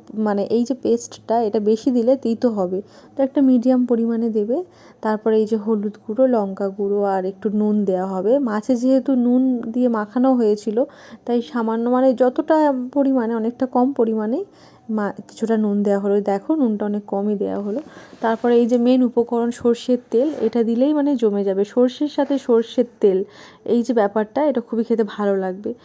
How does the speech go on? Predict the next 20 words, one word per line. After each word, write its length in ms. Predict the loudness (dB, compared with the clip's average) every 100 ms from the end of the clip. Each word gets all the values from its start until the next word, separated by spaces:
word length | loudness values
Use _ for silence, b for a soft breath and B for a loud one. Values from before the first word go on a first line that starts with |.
| B B
তো 100 | -4
তারপরে 360 | 0 2 4 4
এই 60 |
মাছটাকে 500 | 4 -2 -4 -6 -4
সুন্দর 400 | -4 -4 0 0
করে 160 | 0 -2
মাখিয়ে 440 | -4 -6 -4 -4
নিতে 260 | -2 -6 -10
হবে, 380 | -8 -4 -4 -6 b b b -2
যাতে 240 | 0 4
এই 80 | 2
মাছের 480 | 2 0 -2 -2 -2
মধ্যে 600 | -2 -4 -2 2 2 2 -4 -6
মশলাগুলো 640 | -4 -4 -2 -2 0 0 -2
ভালো 240 | -2 -2
করে 200 | 0 -2
ঢো-, 440 | -2 -6 -8 -8 -10
ঢোকে, 340 | -10 -6 -6
ঢুকে 360 | -4 -4 -2 -2
যায়। 220 | -4